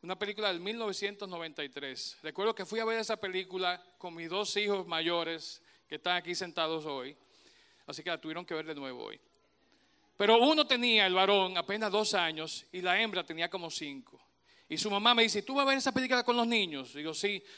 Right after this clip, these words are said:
"No, no, llévate solamente a Laura, que tiene cinco, deja al varoncito para que no se asuste." Y cuando llegamos, efectivamente, me siento al varón en la pierna, me siento a Laura en el asiento de al lado. Y al final terminó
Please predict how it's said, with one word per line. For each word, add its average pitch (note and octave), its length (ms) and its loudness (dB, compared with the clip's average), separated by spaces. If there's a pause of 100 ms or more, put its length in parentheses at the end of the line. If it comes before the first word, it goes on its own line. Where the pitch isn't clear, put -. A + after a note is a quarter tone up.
(120)
"No, G3+ 100 -10
no, A3+ 100 0
llévate A3+ 380 4
solamente A3+ 400 -2
a G3 60 2
Laura, F3+ 340 4
que D3+ 120 -8
tiene F3+ 200 -6
cinco, E3 320 -8
deja F#3 140 -2
al G3+ 80 -2
varoncito F3+ 500 -6
para D3 160 -6
que D3+ 80 -12
no D#3 100 -10
se F3+ 120 -6
asuste." D#3 480 -12 (1300)
Y - 80 -14
cuando D#3+ 220 -8
llegamos, G3 580 2
efectivamente, F3+ 960 -4
me D#3 100 -10
siento F3 340 -6
al E3 80 -2
varón E3 280 -2
en F3 80 -6
la D#3+ 100 -4
pierna, F#3+ 340 2
me D#3+ 120 -8
siento E3+ 200 -8
a E3 40 -2
Laura E3 240 0
en E3 80 -6
el D#3 60 -4
asiento D#3+ 320 -6
de D#3+ 40 -2
al D#3 80 -2
lado. D#3 340 0 (540)
Y C#3+ 80 -6
al D3+ 140 -2
final G3 580 2 (680)
terminó E3 580 0